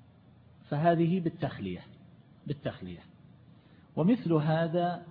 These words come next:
يرجع فيه إلى العرف،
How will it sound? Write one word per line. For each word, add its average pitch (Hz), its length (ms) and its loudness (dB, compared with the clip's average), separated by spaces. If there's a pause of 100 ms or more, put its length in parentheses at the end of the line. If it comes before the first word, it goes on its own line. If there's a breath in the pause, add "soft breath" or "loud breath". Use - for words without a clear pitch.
(1040)
يرجع 131 500 2
فيه 160 560 0
إلى 131 100 -2
العرف، 117 440 -4